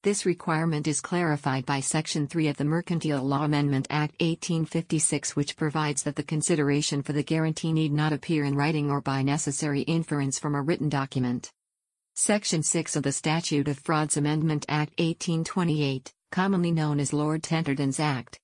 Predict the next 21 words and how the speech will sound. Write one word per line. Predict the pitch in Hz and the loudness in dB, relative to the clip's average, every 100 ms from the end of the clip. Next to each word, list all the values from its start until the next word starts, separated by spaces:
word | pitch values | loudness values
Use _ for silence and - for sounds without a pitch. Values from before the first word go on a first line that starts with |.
| _ | _
was | 175 170 | 0 2
enacted | 165 160 185 - 165 | 2 0 0 -2 -2
to | 165 | -2
prevent | - 139 151 160 | -4 0 0 0
Section | - 160 - 147 | 0 0 -2 -4
four | 139 156 | -2 -2
being | 147 156 147 | 0 0 0
circumvented | - 151 143 175 147 143 139 | 0 -2 2 2 2 0 -2
by | 139 135 | -2 -2
bringing | 175 170 165 | 0 2 2
an | 147 | 0
action | - 160 - 139 | 0 -2 -2 -4
against | 131 143 147 156 | 0 0 0 0
a | |
verbal | 147 160 151 | 0 0 -2
guarantor | 131 156 156 160 - 139 131 | 0 0 2 0 -2 -4 -2
for | 151 | -4
the | 143 | -4
tort | - 170 165 | 0 0 0
of | 139 | -2
deceit, | 147 180 165 127 - | -2 0 -2 -2 -8